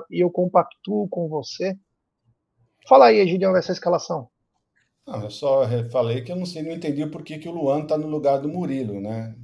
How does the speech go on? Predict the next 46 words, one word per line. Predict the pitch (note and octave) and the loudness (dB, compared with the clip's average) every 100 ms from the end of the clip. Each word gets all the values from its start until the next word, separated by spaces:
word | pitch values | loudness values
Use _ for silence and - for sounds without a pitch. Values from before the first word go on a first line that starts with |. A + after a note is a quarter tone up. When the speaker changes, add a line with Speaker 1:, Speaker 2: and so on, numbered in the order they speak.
| - | -12
Speaker 2:
Só | - D#3+ | -6 -4
isso, | D3+ - A2 | -4 -6 -8
eu | G2 G2+ | -12 -10
queria | A2+ A2 | -8 -6
saber | A#2+ A#2 | -6 -8
por, | B2+ A#2+ | -8 -2
como | C#3+ | 0
é | F#3 | 0
que | F3+ | 0
eles, | F3 D3+ - _ _ _ | -6 -8 -16 _ _ _
por | E3 D#3 | -6 -4
que | F3+ G#3+ | -2 2
que | G#3+ | 4
eles | G#3 | 4
colocaram | G3+ G3 G3 G#3+ G3 D3+ | 2 2 4 4 6 4
isso? | A#2+ | 2
Eles | A#2+ A#2 | 0 -2
podiam | D3 F#3 | -6 -4
ter | F#3 | -4
colocado | F3+ D#3 D#3 D#3 | 0 0 4 2
pelo | D3+ C#3 | 2 0
menos | C#3+ F3+ | 0 0
um | A3 A3+ | -2 -2
entre | A#3 - | -4 0
parênteses, | G3 C3+ C#3+ A#2 A#2 | 4 4 2 -4 -4
né? | A#2+ | -2
Luan | B2 B2 C#3 G3 A3+ F3+ | -2 2 4 4 0 -2
ou | G3 A3 | 0 0
Murilo, | G#3 D3 D3+ A#2 F#2+ _ _ _ _ _ - | -2 -4 -4 -6 -8 _ _ _ _ _ -10
né? | G#2 A#2+ A#2+ | -8 -8 -10
Então | A2+ A#2 C3 | -14 -10 -8
é | C#3 B2 | -6 -6
só | - C3+ | -2 -2
essa | E3 F3 E3+ | -2 -6 -4
a | |
minha, | D3 C3 | -4 -4
a, | G#2+ - A#2 A#2 A#2+ - A#2+ | -6 -8 -12 -10 -10 -12 -10
a | |
minha | A#2 A2+ | -6 -6
reclamação, | A2+ A#2 A#2 A2+ G#2+ - A2 G2 - | -6 -4 -2 -2 -4 -4 -6 -6 -12
porque | G2+ - | -18 -8
eles | A2+ A#2 | -8 -4
cravaram | C#3 C3 A#2+ B2+ C3+ B2+ | 2 2 4 4 4 2
aí | C3 | 0
o | C#3 | -2
Luan, | D3 C#3 B2+ A#2 | -2 0 0 -2